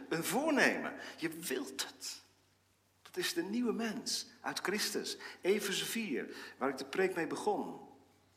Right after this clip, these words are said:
"Wees ten opzichte van elkaar vriendelijk. <clears throat> En barmhartig.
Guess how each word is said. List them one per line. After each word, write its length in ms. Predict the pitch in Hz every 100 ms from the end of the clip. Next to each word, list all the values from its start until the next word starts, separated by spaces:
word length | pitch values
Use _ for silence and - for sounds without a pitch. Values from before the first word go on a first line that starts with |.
| _ _ _
"Wees 380 | - 120 143 -
ten 160 | 151
opzichte 480 | 143 147 - 147 -
van 180 | 131 139
elkaar 400 | 143 139 143 135
vriendelijk. 680 | 131 151 131 104 - - - - - - _ - - - - -
<clears throat> 540 | - - - - - -
En 120 | 127
barmhartig. 800 | 123 120 135 - 101 - -